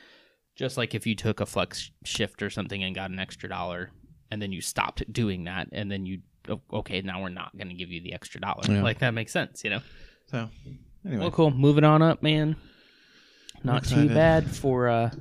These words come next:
Speaker 1: for
Speaker 2: I'm
Speaker 1: a
Speaker 2: really
Speaker 1: year in.
Speaker 2: excited that I get to stay with my team, too.
Speaker 1: Yeah.
Speaker 2: Like, that's another
Speaker 1: Yeah.
Speaker 2: big part of it. Like, I'm the team lead for the team I've been on for a year. Like,
Speaker 1: That's
Speaker 2: so I
Speaker 1: nice.
Speaker 2: know these people. Like, I'm
Speaker 1: Right.
Speaker 2: close with these people. It's not
Speaker 1: Mm-hmm.
Speaker 2: like I have to go join a whole new team and
Speaker 1: Mm-hmm.
Speaker 2: ingratiate myself with them. Like,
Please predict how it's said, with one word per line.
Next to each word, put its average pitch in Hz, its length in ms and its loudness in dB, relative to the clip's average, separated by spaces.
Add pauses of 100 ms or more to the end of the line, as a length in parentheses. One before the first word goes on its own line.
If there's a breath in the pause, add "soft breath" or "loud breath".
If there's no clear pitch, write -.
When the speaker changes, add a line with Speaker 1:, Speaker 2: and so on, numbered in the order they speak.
(180)
Speaker 1:
for - 160 -6
Speaker 2:
I'm 120 80 6
Speaker 1:
a 131 40 6
Speaker 2:
really 147 180 10
Speaker 1:
year 135 80 8
in. 139 40 4
Speaker 2:
excited 131 280 8
that 120 100 6
I 117 80 6
get 123 180 0
to 104 120 0
stay 107 380 4
with 107 220 2
my 95 180 0
team, 110 520 4
too. 113 480 4
Speaker 1:
Yeah. - 220 0
Speaker 2:
Like, 107 120 4
that's 107 200 4
another 107 160 4
Speaker 1:
Yeah. 104 40 6
Speaker 2:
big 101 200 4
part 104 260 4
of 117 80 4
it. 127 160 4
Like, 95 320 0
I'm 107 140 -2
the 101 80 2
team 117 240 0
lead 107 220 2
for 110 180 2
the 101 100 0
team 107 220 -2
I've 92 240 -4
been 101 180 0
on 92 240 -4
for 90 240 -4
a 90 60 0
year. - 420 -8 (460 soft breath)
Like, 104 120 -4
Speaker 1:
That's - 80 -6
Speaker 2:
so 107 120 4
I 98 80 6
Speaker 1:
nice. 95 120 2
Speaker 2:
know 117 240 8
these 107 280 0
people. 113 400 -4
Like, 101 120 -4
I'm 92 160 -10
Speaker 1:
Right. 101 100 -4
Speaker 2:
close 107 340 10
with 110 100 0
these 104 160 -4
people. 113 220 -8
It's 113 160 -6
not 127 60 -2
Speaker 1:
Mm-hmm. 113 60 -4
Speaker 2:
like 110 120 -2
I - 40 -4
have 107 100 -6
to 101 60 -12
go 104 100 -4
join 107 280 -2
a 104 60 0
whole 107 120 -4
new 98 140 -4
team 110 420 0
and 98 240 -2
Speaker 1:
Mm-hmm. - 380 -14
Speaker 2:
ingratiate 104 640 0
myself 98 400 -2
with 101 120 -4
them. 98 240 -4
Like, 98 320 -8